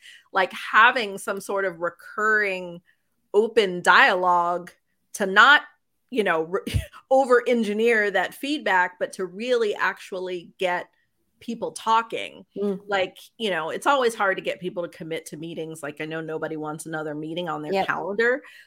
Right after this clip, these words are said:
Speaker 1: but when you have actual meaningful conversations, like, it seems like a, you talked about quick wins. It seems like a, a really low effort way to get those dialogues happening.
Speaker 2: Yeah,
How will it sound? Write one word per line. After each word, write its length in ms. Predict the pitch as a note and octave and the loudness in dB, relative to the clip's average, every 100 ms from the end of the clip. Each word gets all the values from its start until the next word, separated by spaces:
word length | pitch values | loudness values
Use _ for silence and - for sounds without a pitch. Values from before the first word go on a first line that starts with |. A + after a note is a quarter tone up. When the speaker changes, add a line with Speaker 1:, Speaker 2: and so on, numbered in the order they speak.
| _ | _
Speaker 1:
but 160 | - G#3+ | 0 2
when 160 | A3 G#3+ | 2 2
you 100 | G#3 | 0
have 340 | A#3+ B3 D#4 | 4 6 8
actual 400 | B3+ B3 - G3 | 4 2 -2 -2
meaningful 760 | E3+ F3+ F#3+ G#3+ A#3 A3+ G3+ F#3+ | -2 -4 -4 -2 -4 -4 -4 -4
conversations, 1120 | G3 F3 F3 F3 E3 C#3+ F#3 A#3+ C4+ C#4 - | -2 -2 -2 -6 -4 -6 -6 -8 -8 -8 -2
like, 300 | G3+ F3+ - _ _ _ - | 0 0 -4 _ _ _ -6
it 140 | F#3+ | -6
seems 460 | - C4+ D4 D4 B3 | -4 -2 -2 0 2
like 260 | G#3 - | 2 2
a, 280 | F#3 E3 E3 | 0 0 -2
you 140 | - F#3 | -4 0
talked 240 | G3+ - | 0 2
about 240 | G3 - | 0 0
quick 240 | - G#3 - | -2 -2 0
wins. 380 | G#3+ F#3+ D#3+ D#3+ | 0 0 -2 -8
It 160 | - | -10
seems 380 | - B3 C4 C4 | -6 -4 -4 -2
like 280 | G#3 G3 F#3+ | 0 0 0
a, 220 | F3 D#3+ E3 | -2 -2 -4
a 120 | E3 | -6
really 600 | D#3 F#3 G#3+ G#3+ F#3+ E3+ | -6 -2 -2 0 -2 -2
low 500 | E3+ F3 F#3 F#3+ F3+ - | -4 0 2 2 0 0
effort 460 | F#3 - F3+ D#3+ - E3 | -2 -2 -4 -4 -6 -4
way 600 | F3+ F#3 E3+ E3 D#3+ E3 _ _ _ _ - | 0 2 2 0 -6 -12 _ _ _ _ -8
to 120 | F#3+ | -8
get 520 | D#3+ - F#3 E3+ - | -8 -2 2 2 2
those 280 | F3+ F3 - | 0 0 -2
dialogues 680 | D#3+ E3 E3 D#3 C#3 - - | 2 2 2 -2 -6 -10 -6
happening. 760 | D3+ D3+ - - - - D#3 - | -4 -4 -4 -12 -14 -20 -16 -4
Speaker 2:
Yeah, 280 | G3 G3+ | -2 -2